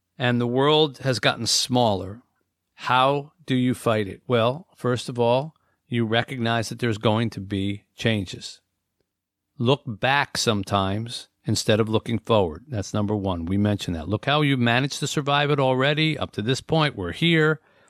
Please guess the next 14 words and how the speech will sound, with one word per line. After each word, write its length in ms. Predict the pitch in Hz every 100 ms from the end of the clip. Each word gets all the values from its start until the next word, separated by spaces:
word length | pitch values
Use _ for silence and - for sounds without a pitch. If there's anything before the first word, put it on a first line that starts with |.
| _ -
We 100 | 107
never 300 | 123 156 156
would 120 | 143
have 80 | 127
imagined 400 | 135 135 127 151
this. 140 | -
If 80 | 117
you 120 | 131
took 260 | - 175 - -
where 220 | 127 160
you 240 | 185 170 156
are 180 | 160
right 220 | 147 151 131
now 360 | 127 110 80